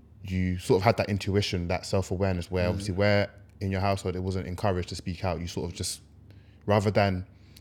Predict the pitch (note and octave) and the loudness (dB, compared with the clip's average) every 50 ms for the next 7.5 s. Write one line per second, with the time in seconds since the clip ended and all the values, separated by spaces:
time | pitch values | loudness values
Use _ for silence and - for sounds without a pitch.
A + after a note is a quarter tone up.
0 | - - - - - - - - - - - - A2 - - A#2 - - - G2 | -20 -20 -20 -20 -20 -20 -20 -20 -20 -12 -8 -8 -6 0 0 0 0 2 -2 -2
1 | F2+ E2+ - F#2+ F2+ F2+ F2 F2 F2 - G#2+ F#2+ F2+ F2 E2 E2+ F2+ F#2 F2 - | -2 -2 -2 -2 -2 0 -2 -2 0 0 2 2 2 0 -2 -2 -4 -4 -4 0
2 | - A#2 G#2 F#2 F#2 F#2 F2+ F2+ - - G#2 G2 F2+ E2 - F2 D#2+ - F2 - | 2 2 4 4 2 2 0 0 2 2 2 2 0 0 -2 -4 -2 -2 -2 -2
3 | - - - G2+ F2+ E2+ F2 F2 E2+ E2 G#2+ F#2+ - - - F#2+ E2 D#2+ E2+ E2 | -4 -2 0 0 0 0 0 -2 0 0 0 0 0 -2 -6 -6 -2 -2 -4 -4
4 | - - D#2+ - - D#2+ D#2+ A2+ B2 C3 - F#2+ F2+ - G2+ F#2+ F#2+ F#2 F#2 F#2 | -4 -6 -8 -6 -4 -4 -2 -2 -2 -2 -2 -4 -6 -2 -2 -2 0 0 0 0
5 | F2+ F2 E2+ F2 F2 F#2+ G2 F2+ E2 - F2 F2 E2+ - G2+ F#2 E2 D#2+ F#2+ G#2+ | 0 0 0 0 0 0 0 2 0 -2 -2 -4 -4 0 0 0 0 0 -4 -6
6 | - A#2 B2+ B2 - G#2 - - F#2+ F#2 F#2 F2+ F2+ F2 F2+ - - - - - | -6 -6 -6 -6 -8 -10 -2 2 2 4 4 2 0 -2 -4 -6 -12 -20 -20 -4
7 | - G2+ F2+ - - G#2 F#2+ F#2 F#2 F2+ | -2 -2 -2 0 0 2 2 2 0 -2